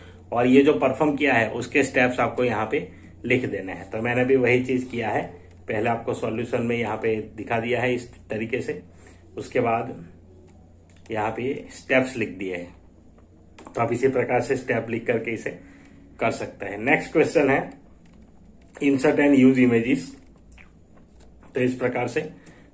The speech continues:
तो same वही paragraph ले लेंगे, इसमें picture insert कर लेता हूं मैं, Insert picture।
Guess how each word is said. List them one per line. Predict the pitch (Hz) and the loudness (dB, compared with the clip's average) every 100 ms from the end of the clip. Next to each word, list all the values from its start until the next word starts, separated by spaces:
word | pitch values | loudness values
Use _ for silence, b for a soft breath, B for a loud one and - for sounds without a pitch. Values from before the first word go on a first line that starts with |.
| - | -6
तो | |
same | 120 131 127 | 0 2 4
वही | 127 135 | 6 6
paragraph | 131 117 123 120 | 4 4 4 4
ले | 113 | 4
लेंगे, | 110 113 143 | 4 2 2
इसमें | 139 143 131 127 127 - | 0 2 2 2 0 -6
picture | 120 - 127 | -6 0 0
insert | 117 123 - | 0 -4 -4
कर | 110 | -4
लेता | 107 104 | -2 -2
हूं | 117 123 | -4 -4
मैं, | 127 - - - - - - - - - - - - - - - - - _ - - - - - _ - - - - - - - - | -8 -12 -20 -20 -20 -20 -20 -20 -20 -20 -20 -20 -20 -20 -20 -20 -20 -20 _ -20 -20 -20 -20 -20 _ -20 -20 -20 -20 -20 -20 -20 -12
Insert | 123 123 - 139 139 - - - - - - _ - | -8 -6 0 0 -2 -8 -20 -20 -20 -20 -20 _ -4
picture। | 120 - 110 | -4 -4 -6